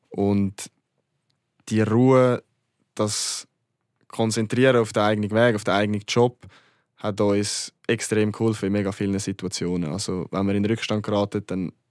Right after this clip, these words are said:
verfallen wir nicht in Panik. Wir wissen, was wir zu tun haben. Wir wissen, dass wir Qualität haben. Du sagst, wir haben ein paar Spieler, die wissen, was Goal steht. Wir wissen, wir sind immer in der Lage,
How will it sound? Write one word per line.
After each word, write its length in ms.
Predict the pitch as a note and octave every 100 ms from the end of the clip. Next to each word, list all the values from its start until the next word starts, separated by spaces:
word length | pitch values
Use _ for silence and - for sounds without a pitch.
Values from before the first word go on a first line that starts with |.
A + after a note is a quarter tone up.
| _
verfallen 380 | _ - G2 G2+
wir 60 |
nicht 160 | A2+ A#2
in 60 | G#2+
Panik. 380 | A2 G#2+ G#2+ -
Wir 100 | G#2
wissen, 200 | G#2+ F#2+
was 100 | G2
wir 80 | G2+
zu 100 | -
tun 140 | A2+
haben. 120 | G#2+
Wir 80 | G#2
wissen, 160 | G#2 -
dass 120 | -
wir 60 |
Qualität 680 | G2 G#2+ G2+ G#2 A2 A#2 A#2+
haben. 160 | A#2+ A2+
Du 60 | G#2
sagst, 280 | G#2+ A2 -
wir 60 |
haben 80 | F#2
ein 120 | F#2+
paar 180 | - A2
Spieler, 260 | A2+ A#2 A2
die 100 | G#2+
wissen, 200 | A2 G#2+
was 140 | G#2 -
Goal 220 | G#2 G#2
steht. 260 | - G2+
Wir 120 | F#2+ F#2+
wissen, 280 | A#2 -
wir 60 | G#2
sind 140 | - -
immer 180 | A#2+
in 80 | A2+
der 100 | A2+
Lage, 280 | A2 G#2+ G#2